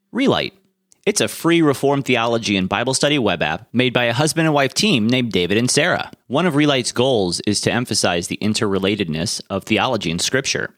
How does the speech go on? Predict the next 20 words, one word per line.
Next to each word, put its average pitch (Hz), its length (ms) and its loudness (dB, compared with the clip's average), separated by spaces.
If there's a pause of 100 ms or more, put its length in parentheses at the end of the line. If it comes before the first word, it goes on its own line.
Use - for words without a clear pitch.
(200)
And 131 120 -2
they 156 60 2
have 147 120 -2
this 123 120 0
great 151 280 0
feature 170 340 0
called 101 220 -2
Reference 131 500 0
This 104 180 -2
Verse. 92 520 -2 (160)
Here's 143 180 2
how 127 160 2
it 85 60 -2
works. - 320 -4 (300)
Say 208 140 2
you're 190 100 4
studying 147 400 2
Romans 123 400 2
three 117 160 0
twenty-three, 92 560 -2